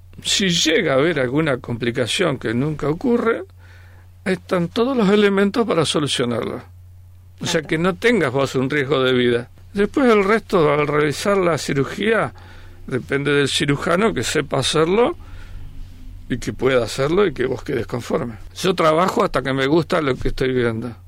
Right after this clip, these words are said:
Speaker 1: Cuando me gusta, ahí está.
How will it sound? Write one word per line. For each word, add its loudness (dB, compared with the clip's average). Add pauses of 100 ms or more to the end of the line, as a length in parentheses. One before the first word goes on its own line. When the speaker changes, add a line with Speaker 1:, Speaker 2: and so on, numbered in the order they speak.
(560)
Speaker 1:
Cuando 0
me 2
gusta, -2 (500)
ahí -2
está. -8